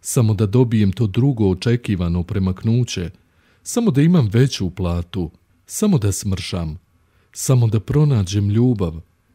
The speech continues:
samo da imam novi auto, stan” i tako dalje. I tako u nedogled čekamo svoju sreću,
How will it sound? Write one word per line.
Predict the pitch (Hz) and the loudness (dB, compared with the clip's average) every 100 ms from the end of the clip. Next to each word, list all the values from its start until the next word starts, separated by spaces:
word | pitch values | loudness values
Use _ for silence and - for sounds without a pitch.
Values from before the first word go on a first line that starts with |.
| _ _ | _ _
samo | - - 220 | -6 -2 0
da | 135 | 2
imam | 147 180 113 | 2 2 2
novi | 110 135 113 98 | 0 0 0 0
auto, | 123 117 92 - 80 | 0 -2 -4 -8 -8
stan” | - - 127 110 80 | -8 -6 -2 -2 -4
i | 78 - _ | -8 -12 _
tako | 95 95 - 85 | -6 -6 -6 -6
dalje. | 82 78 76 76 - _ _ _ _ _ _ _ | -6 -8 -10 -12 -16 _ _ _ _ _ _ _
I | - | -12
tako | - - 196 196 113 76 - | -4 0 0 0 -2 -2 -4
u | 117 | 0
nedogled | 117 101 87 82 82 80 - _ - | 2 2 0 -4 -4 -6 -10 _ -6
čekamo | 120 95 98 87 80 | -4 -2 -4 -6 -6
svoju | - 87 78 | -6 -6 -6
sreću, | - 104 123 - 95 | -6 -2 -2 -2 -6